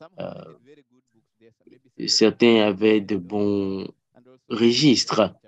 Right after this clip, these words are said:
Il y en a également à Machakos. Et ailleurs, on a vu que ces volontaires de la santé communautaire utilisaient les anciennes versions ou improvisaient des carnets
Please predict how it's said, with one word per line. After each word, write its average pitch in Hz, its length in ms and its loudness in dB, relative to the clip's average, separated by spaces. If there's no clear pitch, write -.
Il 110 120 2
y 104 120 4
en 98 200 0
a 107 220 -2
également 104 440 0
à 101 160 -6
Machakos. 101 960 -2
Et 120 400 2
ailleurs, 123 380 2
on 131 120 2
a 110 140 2
vu 143 320 -2
que 107 340 0
ces 104 400 -2
volontaires 107 1000 0
de 98 80 -2
la 101 120 0
santé 101 280 -2
communautaire 101 560 -2
utilisaient 107 640 -6
les 107 200 -2
anciennes 110 320 4
versions 120 560 2
ou 117 140 0
improvisaient 107 600 2
des 95 140 -4
carnets 101 520 -2